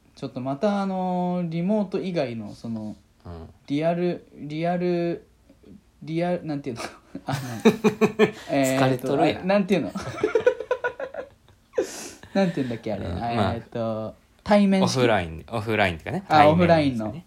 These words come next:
Speaker 1: そう、
Speaker 2: はい。
Speaker 1: オフラインでも撮りたいなと思いますね。
Speaker 2: うん。
Speaker 1: さあ。
Speaker 2: なんかさ、オフラインっていう言い方がさ、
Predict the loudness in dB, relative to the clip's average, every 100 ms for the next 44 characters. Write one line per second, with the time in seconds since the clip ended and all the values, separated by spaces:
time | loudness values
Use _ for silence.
0 | _ -6 -2 -2 -4 -4 -2 0 0 0
1 | -2 -2 -2 -2 -2 -2 0 -2 -4 -8
2 | -10 -8 -8 -8 -10 -12 -10 -10 -10 -12
3 | -14 -20 _ _ _ -14 -14 -4 -2 0
4 | 0 -2 -2 -2 -6 _ _ -10 -10 -8
5 | -2 2 2 2 -2 -6 -6 -4 -2 -4
6 | -6 -8 -10 -8 -8 -8 -6 -6 -6